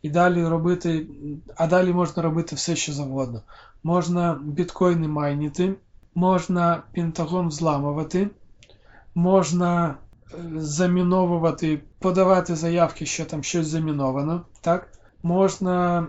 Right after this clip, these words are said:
е, займатися якимось кібертероризмом чи звичайним, допомагати Аль-Каїді. І так, це мені трохи цікаво і дивно,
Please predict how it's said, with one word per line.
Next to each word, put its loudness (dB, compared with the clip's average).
е, 0
займатися -2
якимось -6
кібертероризмом 0
чи -4
звичайним, -2
допомагати 4
Аль-Каїді. 2
І -6
так, 0
це -4
мені 0
трохи -4
цікаво -2
і 0
дивно, 2